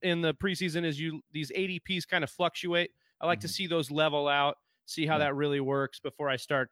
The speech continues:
Speaker 1: making a final call on guys that I'm suspended worth going. But it probably wouldn't be, Pat, you know, anywhere before the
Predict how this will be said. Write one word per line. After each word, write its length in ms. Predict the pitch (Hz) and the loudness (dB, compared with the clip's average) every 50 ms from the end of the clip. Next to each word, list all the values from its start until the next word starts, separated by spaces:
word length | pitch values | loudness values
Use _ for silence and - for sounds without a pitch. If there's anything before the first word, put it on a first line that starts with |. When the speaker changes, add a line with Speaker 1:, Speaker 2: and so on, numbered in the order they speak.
| _ - | _ -4
Speaker 1:
making 320 | 151 147 147 - 156 135 | -2 -2 -2 0 -2 -4
a 40 | - | -4
final 300 | - 151 147 139 131 120 | -2 0 0 0 0 -2
call 280 | - 143 139 135 131 | 0 2 2 2 2
on 100 | 123 120 | 2 0
guys 260 | 113 131 131 131 123 123 | 0 0 2 0 2 0
that 120 | 131 123 | 0 0
I'm 100 | 117 113 | 0 -2
suspended 480 | - - 113 - - - 131 123 123 113 | -6 -10 -12 -10 -4 -2 0 0 0 0
worth 260 | 117 117 110 - - | 0 -2 -2 -2 0
going. 300 | 127 117 107 98 101 - _ _ _ _ _ _ _ _ - | 0 0 0 0 -2 -6 _ _ _ _ _ _ _ _ -2
But 100 | 151 151 | 2 2
it 80 | 156 - | 2 2
probably 300 | - 208 208 214 220 202 | 2 2 4 6 6 6
wouldn't 260 | 185 180 170 165 147 | 6 4 2 2 2
be, 180 | 160 165 160 143 | 2 2 2 0
Pat, 400 | - - 156 151 147 147 143 - - | 0 0 0 2 2 2 0 -2 -4
you 140 | 147 139 135 | -4 -4 -2
know, 240 | 131 127 123 127 120 | -2 -2 -2 -4 -4
anywhere 420 | 143 156 160 160 151 147 139 135 | -2 -2 -2 -2 -2 0 -2 -2
before 480 | 127 131 - - - 151 147 151 147 135 | -2 -4 -8 -8 -6 -4 -2 -2 -2 -2
the 140 | 120 110 | -4 -6